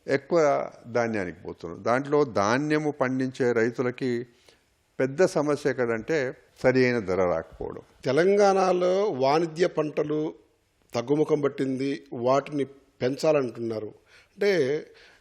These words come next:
Speaker 2: ఎందుకు రైతులు మక్కువ చూపలేదు అసలు ఆ వాణిజ్య పంటల మీద?
Speaker 1: ఇప్పుడు పసుపు పంట ఉంది, దానికి ఆ పంట పండించిన వాళ్లకు ప్రతి సంవత్సరం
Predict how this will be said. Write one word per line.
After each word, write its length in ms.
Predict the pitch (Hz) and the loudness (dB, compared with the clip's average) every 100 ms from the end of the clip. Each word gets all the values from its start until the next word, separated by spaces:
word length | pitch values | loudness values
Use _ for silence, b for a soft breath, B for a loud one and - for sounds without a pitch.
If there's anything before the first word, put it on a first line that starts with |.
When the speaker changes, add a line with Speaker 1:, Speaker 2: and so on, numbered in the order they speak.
| - | -4
Speaker 2:
ఎందుకు 380 | 139 190 247 233 | 0 0 0 2
రైతులు 460 | 165 160 185 202 175 | 6 6 6 4 4
మక్కువ 440 | 151 147 170 170 160 | 4 2 2 0 2
చూపలేదు 420 | 143 147 123 120 113 | 2 2 2 0 -10
అసలు 280 | 113 110 - - | -10 -10 -12 -4
ఆ 340 | 123 127 123 113 | -2 0 0 2
వాణిజ్య 360 | 123 151 143 | 2 2 2
పంటల 260 | 143 123 123 | -2 -2 -4
మీద? 120 | 117 | -4
Speaker 1:
ఇప్పుడు 640 | 113 151 - 95 90 87 85 - | -6 -12 -12 -8 -4 -4 -4 2
పసుపు 320 | - - - | 2 2 -4
పంట 220 | 117 107 | -2 0
ఉంది, 280 | 113 78 85 - - - - | -2 -2 -8 -12 -16 -20 -12
దానికి 720 | 107 113 120 120 127 104 110 - 110 | 2 4 4 2 2 2 2 0 0
ఆ 80 | |
పంట 320 | 113 117 131 160 | 0 0 -2 -2
పండించిన 580 | 135 123 131 127 131 | -2 -2 -2 -2 0
వాళ్లకు 600 | 123 117 117 117 - 120 | 2 4 4 0 0 -4
ప్రతి 360 | 113 117 110 117 | 0 -2 -2 -6
సంవత్సరం 720 | - 120 123 139 135 123 | -4 -4 -4 -4 -4 -4